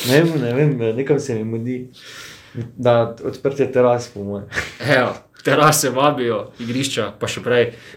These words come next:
Speaker 1: Ja.
Speaker 2: Ampak žal samo pred T V ekrani.
Speaker 1: Samo to je dobra kombinacija, da greš na neko teraso, ti prižgejo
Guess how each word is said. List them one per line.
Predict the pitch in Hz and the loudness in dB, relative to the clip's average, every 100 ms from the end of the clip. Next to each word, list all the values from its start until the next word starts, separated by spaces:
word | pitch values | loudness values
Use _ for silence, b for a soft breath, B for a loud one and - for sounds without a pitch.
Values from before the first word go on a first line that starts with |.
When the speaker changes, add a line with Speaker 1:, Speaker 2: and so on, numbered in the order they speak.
| - | -14
Speaker 1:
Ja. | - - - | -10 -10 -12
Speaker 2:
Ampak | 101 98 - - | -14 -16 -18 -20
žal | 104 104 98 | -12 -8 -6
samo | 98 101 98 | -8 -10 -10
pred | 95 98 | -10 -16
T | - 104 | -8 -4
V | 98 | -4
ekrani. | 95 104 104 95 | -2 -4 -4 -6
Speaker 1:
Samo | - 139 | 0 2
to | 143 165 | 4 4
je | |
dobra | 156 139 107 | 6 6 4
kombinacija, | - 101 104 113 117 | -2 -6 -6 -6 -4
da | 104 | -4
greš | 104 113 123 | -4 -6 -8
na | |
neko | 117 117 | -8 -8
teraso, | 117 101 117 135 - | -8 -4 -2 -4 -8
ti | 104 | -12
prižgejo | 101 101 95 107 107 104 | -14 -12 -4 0 0 -2